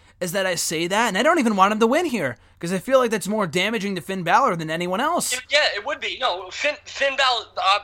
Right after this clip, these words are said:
Speaker 2: my prediction: Finn Balor's winning. If Finn Balor don't win, he's dead. If Finn Balor loses to a transgen-, a transgender Bray Wyatt, it's, it's over.
Speaker 1: And the issue here is that Bray Wyatt's already lost to Finn Balor twice, too. So, again,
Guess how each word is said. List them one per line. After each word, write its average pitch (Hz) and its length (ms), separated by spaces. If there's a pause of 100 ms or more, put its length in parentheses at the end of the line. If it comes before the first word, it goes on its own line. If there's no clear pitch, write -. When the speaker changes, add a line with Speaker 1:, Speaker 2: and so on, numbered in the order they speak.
Speaker 2:
my 202 120
prediction: 247 380
Finn 240 200
Balor's 226 280
winning. 160 300
If 151 80
Finn 277 200
Balor 269 220
don't 233 220
win, 247 100 (120)
he's 226 180
dead. 185 260 (480)
If 214 180
Finn 320 260
Balor 262 420
loses 240 380 (280)
to 208 400 (320)
a 143 60
transgen-, 254 640 (100)
a 185 40
transgender 262 760
Bray 254 220
Wyatt, 240 320
it's, - 140 (240)
it's 233 300
over. 160 420 (720)
Speaker 1:
And 214 140
the 240 140
issue 262 200
here 285 260
is 180 160
that 160 180
Bray 170 180
Wyatt's 220 380
already 190 180
lost 170 360
to 180 60
Finn 190 200
Balor 202 300
twice, 254 420
too. 285 240
So, 196 260
again, 190 480